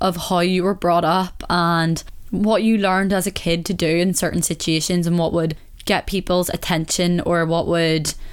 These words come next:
I don't know, it's really hard to describe, but yeah, that's why I really wanna read this book on it. I think though, similarly to love languages, your attachment style definitely changes as well. So although it is something that, you know, is kind of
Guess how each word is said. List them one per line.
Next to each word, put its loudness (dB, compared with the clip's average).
I 2
don't 4
know, 4
it's -2
really 2
hard 0
to -2
describe, 0
but 0
yeah, 0
that's -2
why 2
I 2
really 2
wanna 0
read 0
this 0
book -2
on 0
it. 0
I 2
think 2
though, 2
similarly 2
to 0
love 0
languages, 0
your 2
attachment -2
style 0
definitely -2
changes -2
as -2
well. -2
So 0
although 2
it -2
is 2
something 0
that, -2
you 0
know, 2
is -2
kind -2
of -2